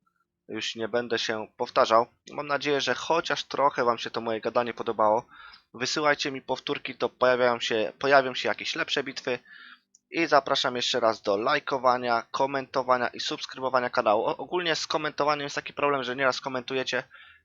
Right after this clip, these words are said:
Nie jestem w stanie na te komentarze odpisać, nie mogę ich nigdzie znaleźć. Widzę w powiadomieniu potem,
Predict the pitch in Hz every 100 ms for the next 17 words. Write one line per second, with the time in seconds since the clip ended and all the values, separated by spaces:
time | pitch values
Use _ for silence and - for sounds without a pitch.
0 | - 123 190 - 185 170 175 170 156 151
1 | - 143 139 143 135 - 131 - 143 110
2 | 113 - 131 156 156 143 - 160 151 135
3 | 123 131 117 113 - 156 151 - 139 135
4 | 135 139 135 - 135 135